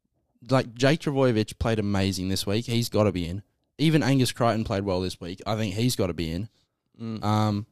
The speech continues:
Speaker 1: I
Speaker 2: Yeah.
Speaker 1: thi-, also, I, I think Matt Burton's in. I'm throwing him in at centre.
Speaker 2: Stop.
Speaker 1: I'm
Speaker 2: Stop.
Speaker 1: He's in for me.
Speaker 2: Stop.
Speaker 1: He's in for me.
Speaker 2: Stop.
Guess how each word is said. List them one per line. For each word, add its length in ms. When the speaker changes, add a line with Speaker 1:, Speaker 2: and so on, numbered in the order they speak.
Speaker 1:
I 60
Speaker 2:
Yeah. 140
Speaker 1:
thi-, 80
also, 300
I, 140
I 120
think 200
Matt 180
Burton's 360
in. 160
I'm 180
throwing 360
him 100
in 80
at 80
centre. 240
Speaker 2:
Stop. 240
Speaker 1:
I'm 160
Speaker 2:
Stop. 960
Speaker 1:
He's 180
in 160
for 140
me. 220
Speaker 2:
Stop. 100
Speaker 1:
He's 180
in 120
for 120
me. 200
Speaker 2:
Stop. 120